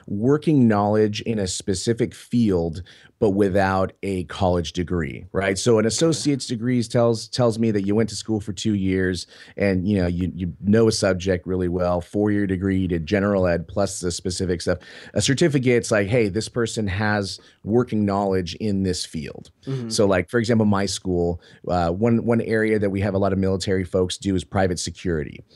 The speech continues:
Speaker 1: So private security is not like, uh, working as a mall cop. It's, it's these companies that go and get sent overseas, and they protect, you know, hotels, and, and they run security, like, for executives and that type of stuff. Um, we have a lot of people going into that. It's a really lucrative career.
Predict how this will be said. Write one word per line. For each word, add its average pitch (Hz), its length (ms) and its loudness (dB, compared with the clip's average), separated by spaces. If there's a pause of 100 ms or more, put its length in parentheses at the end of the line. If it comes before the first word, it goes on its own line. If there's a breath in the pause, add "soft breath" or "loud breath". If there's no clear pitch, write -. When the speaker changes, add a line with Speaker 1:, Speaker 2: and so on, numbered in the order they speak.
(280 loud breath)
Speaker 1:
So 92 200 0
private 120 360 0
security 123 640 0
is 98 120 -2
not 110 300 0
like, 104 320 -4
uh, 98 220 0
working 107 280 -4
as 98 140 -2
a 95 60 2
mall 113 240 2
cop. 92 400 -2
It's, 95 500 -6
it's 104 160 -4
these 95 160 -4
companies 113 400 0
that 95 200 -2
go 110 260 4
and 104 100 0
get 101 160 -2
sent - 220 -4
overseas, 104 800 -2 (260 loud breath)
and 117 160 4
they 110 100 4
protect, 104 640 -2 (200 soft breath)
you 110 100 -2
know, 98 120 0
hotels, 98 920 0
and, 82 180 -4 (260 loud breath)
and 101 100 0
they 101 80 0
run 107 600 0
security, 107 600 -4
like, 95 180 0
for 104 200 -2
executives 95 880 0
and 92 80 0
that 92 140 -2
type 82 200 -6
of 82 80 -6
stuff. 73 460 -6
Um, 90 160 -2
we 98 100 2
have 98 80 4
a 98 40 4
lot 92 100 4
of 85 60 -4
people 90 180 -4
going 95 240 2
into 85 140 0
that. 90 260 2
It's - 120 -10
a 87 40 -8
really 90 180 0
lucrative 87 500 -2
career. 87 500 -2